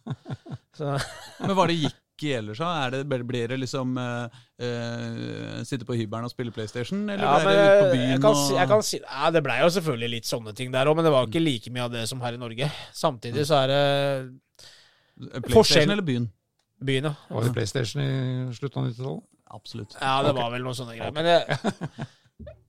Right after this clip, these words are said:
Speaker 1: hovedforskjellen på øktene da i
Speaker 2: Mm.
Speaker 1: utlandet kontra her i Norge er jo intensiteten i øktene.
Speaker 2: Ja.
Speaker 1: Altså, jeg var helt ferdig når jeg første øktene mine der. Trodde jeg hadde trent tre timer, men jeg hadde bare trent en time og halvannen.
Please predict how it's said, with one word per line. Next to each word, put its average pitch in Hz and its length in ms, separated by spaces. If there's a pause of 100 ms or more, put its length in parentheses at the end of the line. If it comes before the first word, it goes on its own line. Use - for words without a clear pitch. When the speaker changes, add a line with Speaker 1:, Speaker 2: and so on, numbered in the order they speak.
(920)
Speaker 1:
hovedforskjellen 151 800 (220)
på 175 180
øktene 127 460
da 139 180
i 135 480
Speaker 2:
Mm. 135 120 (140)
Speaker 1:
utlandet 123 360
kontra 143 340
her 135 60
i - 60
Norge 135 220
er 123 120
jo 110 100
intensiteten 120 680
i 131 80
øktene. 147 260 (340)
Speaker 2:
Ja. 117 140
Speaker 1:
Altså, 143 240
jeg 139 140
var 127 140
helt 127 180
ferdig 127 360
når 151 120
jeg 135 60
første 135 300
øktene - 180
mine 104 120
der. 190 140 (560)
Trodde 160 180
jeg - 20
hadde 131 140
trent 131 160
tre 123 200
timer, 127 280
men 180 100 (100)
jeg 170 80
hadde 185 80
bare 214 160
trent 131 360
en 127 240
time 123 220
og 117 60
halvannen. 127 300